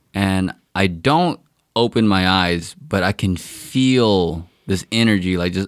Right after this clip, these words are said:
above me breathing, and I knew it was him. He was just there, and I just, like,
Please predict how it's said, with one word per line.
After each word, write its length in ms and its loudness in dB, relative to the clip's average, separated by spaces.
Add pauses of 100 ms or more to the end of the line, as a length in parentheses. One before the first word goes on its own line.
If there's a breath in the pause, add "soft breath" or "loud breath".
above 360 0
me 140 0
breathing, 540 0
and 140 0
I 80 2
knew 360 4
it 40 0
was 200 -4
him. 340 -2 (800)
He 100 0
was 120 0
just 220 0
there, 380 2 (400 loud breath)
and 680 0
I 100 2
just, 140 -4
like, 200 -4